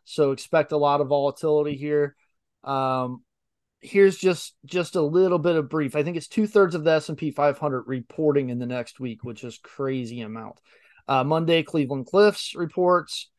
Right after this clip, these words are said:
Uh, then you have Microsoft and Google and on Tuesday, or Alphabet, whatever you wanna call 'em.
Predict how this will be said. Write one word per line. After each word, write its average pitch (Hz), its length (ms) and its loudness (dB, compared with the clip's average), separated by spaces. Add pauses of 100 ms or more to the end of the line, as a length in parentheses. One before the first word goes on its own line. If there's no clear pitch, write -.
(380)
Uh, 147 140 4
then 165 140 0
you 190 100 2
have 180 140 2
Microsoft 160 760 2
and 131 360 -6
Google 156 580 4 (180)
and 127 580 -6
on 139 180 0
Tuesday, 147 720 2
or 139 200 0
Alphabet, 117 480 -8
whatever 123 180 -4
you 117 60 -8
wanna 113 100 -10
call 110 220 -12
'em. 107 100 -10